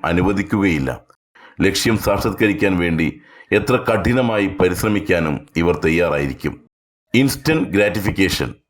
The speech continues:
അതായത് പെട്ടെന്ന് പ്രതിഫലം ലഭിക്കുന്ന, പെട്ടെന്ന് സന്തോഷം ലഭിക്കുന്ന കാര്യങ്ങൾ ഇവരെ ഒരിക്കലും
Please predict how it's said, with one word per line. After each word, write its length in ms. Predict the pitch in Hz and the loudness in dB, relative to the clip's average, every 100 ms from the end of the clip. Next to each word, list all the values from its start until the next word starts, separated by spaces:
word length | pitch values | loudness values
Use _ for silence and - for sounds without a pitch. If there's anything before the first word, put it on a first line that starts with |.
| _ | _
അതായത് 440 | 80 82 87 85 98 - _ _ _ | 0 2 2 0 -4 -8 _ _ _
പെട്ടെന്ന് 840 | 113 113 - 143 147 147 139 - - | 0 0 2 2 2 0 -4 -4 -2
പ്രതിഫലം 480 | 98 110 123 123 110 | 0 0 0 0 0
ലഭിക്കുന്ന, 560 | 87 87 82 80 82 - - _ _ 95 | -2 -2 -2 -2 -4 -8 -20 _ _ -2
പെട്ടെന്ന് 400 | 98 - 120 120 | 0 2 0 0
സന്തോഷം 560 | 113 104 107 120 123 | -2 0 0 0 0
ലഭിക്കുന്ന 380 | 101 92 95 90 85 | 0 0 0 -2 0
കാര്യങ്ങൾ 480 | 85 87 85 78 - _ _ _ | 0 0 0 -2 -6 _ _ _
ഇവരെ 260 | 104 123 135 | 0 2 2
ഒരിക്കലും 840 | 104 104 110 117 101 95 82 - | 0 -2 0 0 2 0 -4 -8